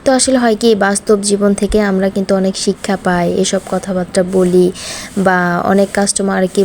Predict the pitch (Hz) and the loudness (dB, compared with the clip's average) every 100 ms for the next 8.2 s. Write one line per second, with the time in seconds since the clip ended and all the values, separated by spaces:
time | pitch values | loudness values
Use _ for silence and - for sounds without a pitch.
0 | 185 180 180 180 214 226 - - 262 - | 0 0 0 2 2 2 0 -4 -6 -2
1 | 269 254 - - 240 220 214 208 208 202 | -2 -2 -6 -2 0 2 2 2 2 2
2 | 208 208 196 208 208 - 208 202 202 - | 0 0 -4 -2 -4 0 0 0 -2 -4
3 | - - 302 240 208 175 175 165 170 170 | -8 -2 -2 0 -2 0 -2 -2 -4 -4
4 | - 165 160 180 - - - - - 226 | -4 -8 -8 -10 -12 -20 -20 -14 -2 2
5 | 254 254 262 262 262 254 226 196 190 180 | 2 0 -2 -2 0 0 0 0 0 0
6 | 180 180 175 175 175 82 165 82 - 85 | 0 0 -2 -4 -2 -4 -2 -4 -2 -4
7 | 85 - 494 - - - 240 233 214 208 | -6 -10 -10 -10 -10 -4 -2 0 2 2
8 | 208 | 2